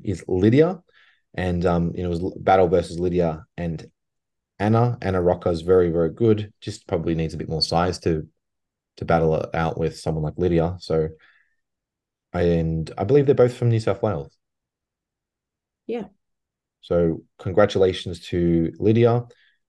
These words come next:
Speaker 1: for taking it out, and, um, very impressive physique.
Speaker 2: Super impressive. She's gonna do really, really well in the, in the pro circuit. This looks amazing.
Speaker 1: Cool.
Speaker 2: All right, let's move on to Bikini Junior. So we got first Hannah Atkinson, second Emily Spark, and third Hannah Cottle.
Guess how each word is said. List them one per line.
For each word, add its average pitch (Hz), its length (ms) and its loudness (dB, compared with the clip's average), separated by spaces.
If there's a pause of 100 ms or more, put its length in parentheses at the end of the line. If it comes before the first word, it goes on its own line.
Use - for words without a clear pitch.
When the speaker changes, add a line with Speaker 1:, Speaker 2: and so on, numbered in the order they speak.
Speaker 1:
for 90 80 -6
taking 92 340 -2
it 82 80 0
out, 101 320 0 (300)
and, 87 340 -6
um, 82 420 -4
very 101 220 2
impressive 85 400 -4
physique. 78 400 -4 (1200)
Speaker 2:
Super 196 280 -4
impressive. 160 480 -8
She's 180 160 -12
gonna 165 180 -10
do 160 160 -8
really, 151 300 -8 (140)
really 160 180 -6
well 147 220 -10
in 151 100 -12
the, 165 140 -16 (320)
in 156 80 -12
the 156 60 -12
pro 151 140 -12
circuit. 147 440 -14 (400)
This - 80 -20
looks - 180 -18
amazing. 175 420 -16 (460)
Speaker 1:
Cool. 107 260 2 (800)
Speaker 2:
All 202 60 4
right, 160 220 -2
let's 190 200 -4
move 190 140 0
on 175 140 0
to 170 440 -2
Bikini 175 560 -6
Junior. 208 360 -2
So 202 240 -4
we 175 80 -2
got - 200 -4
first 196 420 -2
Hannah 180 220 -6
Atkinson, 208 680 -6
second 196 360 -4
Emily 175 280 -4
Spark, 214 480 -6
and 175 200 -8
third 170 260 -4
Hannah 170 260 -8
Cottle. - 420 -12